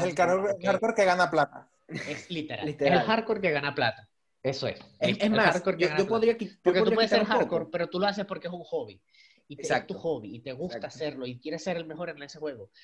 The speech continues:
Speaker 1: mientras que él, ok, no es que él, tal vez él no es que quiera ser pro en ese juego, pero le gusta el juego y veo que ganando le da plata, así que se dedica a ese juego, es su profesión. Entonces, es otra cosa, pues yo siento que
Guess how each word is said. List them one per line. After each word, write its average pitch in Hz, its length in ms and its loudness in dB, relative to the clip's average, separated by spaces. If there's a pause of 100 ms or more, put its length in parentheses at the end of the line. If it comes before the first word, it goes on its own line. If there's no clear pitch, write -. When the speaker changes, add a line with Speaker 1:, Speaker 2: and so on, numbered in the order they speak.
(140)
Speaker 1:
mientras 156 300 -6
que 151 120 -4
él, - 220 -8 (280)
ok, - 140 -12 (400)
no 135 140 -10
es 147 60 -14
que 185 100 -6
él, 170 80 -6
tal 165 160 -6
vez 165 120 -6
él 185 140 -10
no 180 60 -8
es 165 80 -10
que - 120 -10
quiera 170 220 -8
ser 160 260 -8 (100)
pro 170 200 -2
en 165 80 -10
ese 160 180 -10
juego, 175 360 -10 (240)
pero 120 360 -2 (100)
le 117 140 0
gusta 120 260 -2
el 202 80 0
juego 143 380 -4 (200)
y 127 360 -6
veo 131 320 -4
que 180 180 -6
ganando 156 520 -4
le 135 140 -6
da 113 140 -10
plata, 160 320 -6
así - 220 -18
que - 260 -10
se - 220 -8
dedica 110 420 -8
a 123 40 -10
ese 143 120 -10
juego, 143 240 -6
es 147 80 -8
su 160 140 -10
profesión. 120 680 -8 (500)
Entonces, 120 560 -6
es - 320 -12
otra 160 320 -4
cosa, 127 280 -10
pues 113 160 -14
yo 127 80 -10
siento 143 220 -8
que 160 120 -6